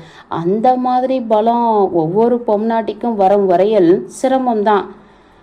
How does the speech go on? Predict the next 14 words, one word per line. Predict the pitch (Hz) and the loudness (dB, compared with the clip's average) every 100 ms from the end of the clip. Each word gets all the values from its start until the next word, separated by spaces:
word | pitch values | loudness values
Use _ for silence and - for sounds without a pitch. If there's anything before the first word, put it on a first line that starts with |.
| _ - | _ -2
இப்ப | 277 277 269 | 0 2 2
இருக்கிறது | 247 254 233 202 | 2 0 2 2
போராதுன்னா? | 185 190 185 185 165 156 143 131 - - _ _ _ - | 2 2 2 2 2 0 0 -4 -10 -20 _ _ _ -4
போரும் | 175 208 247 247 | 0 2 2 0
சார், | 240 208 208 - - - | -2 -2 -4 -20 -20 -14
ஒத்துக்கிறேன். | 156 226 220 185 - - - - - - _ - | -4 -2 0 -2 -4 -20 -20 -20 -20 -20 _ -4
ஒண்டிக்கு | 190 196 233 262 262 233 | 0 2 2 -2 -4 -2
இருந்தால் | 190 190 196 202 170 160 190 | 0 2 2 2 2 0 -2
சரியா | - 190 196 202 | -2 0 2 2
போயிடுமா? | 185 160 147 156 165 147 - - | 2 0 0 0 -2 -6 -14 -4
பாருங்களேன், | 226 247 240 220 190 185 - - _ | 0 0 0 2 2 0 -6 -20 _
ஒரு | 190 190 170 | 0 2 2
மீட்டிங்கில் | 175 240 247 214 160 160 156 | 2 0 -2 -2 0 0 -2
பேசினேன். | 160 160 160 139 | -4 -4 -4 -6